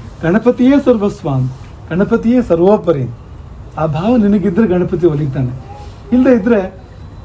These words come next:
ಇಲ್ಲೊಂದು ಹತ್ತು ಅಡಿ, ಅಲ್ಲೊಂದು ಹತ್ತು ಅಡಿ, ಮತ್ತೊಂದು ಕಡೆ ಒಂದು ಹತ್ತು ಅಡಿ ಬಾವಿ ತೋಡಿದ್ರೆ ಎಲ್ಲಿಯೂ ನೀರು ಸಿಕ್ಕೋದಿಲ್ಲ, ಒಂದೇ ಕಡೆ ಮೂವತ್ತು ಅಡಿ ತೋಡಿದ್ರೆ ನೀರು ಸಿಕ್ಬಿಡ್ತದೆ ಅಂತ ಎನ್ನುವ ಹಾಗೆ ಅದು. ಹಾಗೆ ನೆನೆಯದು ಇನ್ನೊಂದನ್ನು,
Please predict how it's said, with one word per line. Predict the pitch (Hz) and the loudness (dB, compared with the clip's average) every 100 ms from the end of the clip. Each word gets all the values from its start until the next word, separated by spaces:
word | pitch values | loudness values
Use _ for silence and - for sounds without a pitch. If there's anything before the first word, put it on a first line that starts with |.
| - | -2
ಇಲ್ಲೊಂದು | 180 196 190 | 2 2 2
ಹತ್ತು | 175 175 180 | 0 0 0
ಅಡಿ, | 185 165 | 4 4
ಅಲ್ಲೊಂದು | 165 165 160 | 4 0 -2
ಹತ್ತು | 131 147 | -4 -2
ಅಡಿ, | 165 | 0
ಮತ್ತೊಂದು | 147 135 175 | 0 -2 0
ಕಡೆ | 175 | 2
ಒಂದು | 156 143 | 2 2
ಹತ್ತು | 139 170 | 0 0
ಅಡಿ | 156 | 0
ಬಾವಿ | 143 147 165 | 2 2 2
ತೋಡಿದ್ರೆ | 160 131 123 120 - - - - - - | 0 -2 -4 -8 -10 -16 -18 -18 -18 -8
ಎಲ್ಲಿಯೂ | 151 160 196 | 0 2 4
ನೀರು | 180 | 2
ಸಿಕ್ಕೋದಿಲ್ಲ, | - 160 151 127 120 - - | 0 -4 -2 -2 -4 -10 -10
ಒಂದೇ | 143 156 180 | -2 0 2
ಕಡೆ | 185 | 2
ಮೂವತ್ತು | 175 160 175 170 | 2 2 0 0
ಅಡಿ | 156 | 0
ತೋಡಿದ್ರೆ | 151 151 | -2 -2
ನೀರು | 156 135 | -2 -4
ಸಿಕ್ಬಿಡ್ತದೆ | 151 131 131 135 120 | -6 -4 -4 -2 -4
ಅಂತ | 117 - - - - - | -8 -10 -18 -18 -16 -8
ಎನ್ನುವ | 185 180 165 | -2 0 0
ಹಾಗೆ | 147 147 139 | -2 0 0
ಅದು. | 120 120 123 - - - 233 | -2 -4 -10 -14 -18 -12 -6
ಹಾಗೆ | 233 196 190 - - - | -2 -2 -4 -14 -16 -4
ನೆನೆಯದು | 160 165 208 226 156 | 0 2 4 4 2
ಇನ್ನೊಂದನ್ನು, | 170 185 262 240 165 135 | 2 4 4 4 2 -2